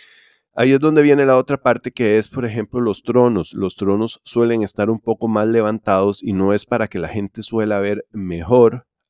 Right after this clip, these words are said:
al monarca que se va a sentar en un trono, sino que es como un tipo de señal de que estoy por encima de la gente, porque tengo una corona grande, zapatos de tacón y estoy sentado más alto que el resto de la gente.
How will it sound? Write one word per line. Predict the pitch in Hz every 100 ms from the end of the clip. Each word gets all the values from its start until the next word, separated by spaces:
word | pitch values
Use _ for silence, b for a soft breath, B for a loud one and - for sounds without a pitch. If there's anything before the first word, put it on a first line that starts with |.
| _
al | 90 90 90
monarca | 85 87 98 98 117
que | 113
se | -
va | 92
a | 95
sentar | 107 107 110
en | 110
un | 104
trono, | 101 104 101
sino | - 95 92
que | 117 - _ _ _
es | 120 110 -
como | 151 135 113
un | 120
tipo | 123 131 135
de | 127
señal | - 95 98 113
de | 120
que | -
estoy | 101 - 120
por | 127 _ - 147 147 -
encima | 95 85 - 123 127 92
de | 87
la | 78
gente, | - 107 98 - 80 B B B B
porque | 95 104
tengo | - 113
una | 117 123
corona | 120 113 113
grande, | 117 110 107 107 107
zapatos | - - 92 101
de | 95 92
tacón | 98 - 95 95
y | 92
estoy | 87 101
sentado | 98 98 95 98 92
más | 92 -
alto | 87 -
que | -
el | 85
resto | 80 85 101
de | 87
la |
gente. | 85 113 113 -